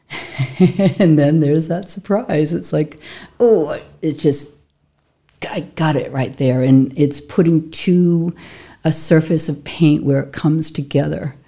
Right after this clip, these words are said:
for me. Um, and then it's cr-, and then, uh, and then it's about the canvas and the paint. It's not even about looking at that flower beyond the canvas on the still life. And I, I, yes,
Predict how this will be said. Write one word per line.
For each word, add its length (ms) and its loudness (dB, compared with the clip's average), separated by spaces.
for 200 0
me. 440 2
Um, 720 -2
and 180 6
then 160 6
it's 160 -2
cr-, 220 -16
and 180 2
then, 480 2
uh, 200 -2
and 160 4
then 440 2
it's 200 -4
about 540 -6
the 80 -6
canvas 500 -2
and 100 0
the 60 -4
paint. 280 0
It's 160 -8
not 320 4
even 300 2
about 300 -2
looking 400 0
at 160 -8
that 220 -8
flower 460 -4
beyond 500 0
the 80 -4
canvas 540 -4
on 120 -4
the 100 -8
still 300 -4
life. 340 -4
And 260 -2
I, 220 -8
I, 140 -12
yes, 760 -2